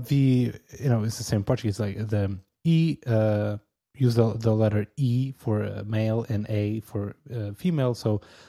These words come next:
like, you would say, like, ele or ela, and they would try to just replace that letter with an X 'cause it's like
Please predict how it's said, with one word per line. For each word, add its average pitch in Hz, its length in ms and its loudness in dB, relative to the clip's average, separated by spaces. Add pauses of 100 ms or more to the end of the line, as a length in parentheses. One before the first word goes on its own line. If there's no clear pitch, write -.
(100)
like, - 280 -4 (1400)
you 151 80 4
would 127 140 6
say, 135 80 6
like, 110 340 2 (160)
ele 120 440 4
or 107 260 2
ela, 113 420 2 (340)
and 107 300 0
they 113 60 6
would 123 120 6
try 165 160 6
to 139 120 6
just 123 320 0
replace 123 380 4
that 113 100 6
letter 104 240 4
with 98 180 2
an 101 100 0
X - 300 -6
'cause - 160 -4
it's 95 160 -8
like 101 140 -12